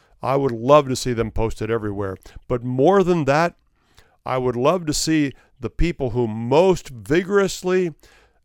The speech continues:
advocate for putting the Ten Commandments up on a classroom wall or a courthouse wall.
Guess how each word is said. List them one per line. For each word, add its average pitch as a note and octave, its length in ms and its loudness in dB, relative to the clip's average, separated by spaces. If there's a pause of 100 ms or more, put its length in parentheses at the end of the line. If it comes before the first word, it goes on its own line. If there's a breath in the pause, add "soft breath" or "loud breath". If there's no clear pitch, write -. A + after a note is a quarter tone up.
(120)
advocate C3 640 -2
for A2 140 -8
putting E3+ 340 0
the D3 100 -2
Ten D3 260 -2
Commandments C3+ 600 -2
up A#2+ 240 -2
on G#2+ 180 -2
a E2+ 100 -12 (800 soft breath)
classroom C#3 640 2
wall C3+ 460 6
or G#2 200 2
a F#2+ 60 -8
courthouse B2+ 760 -2
wall. B2+ 460 2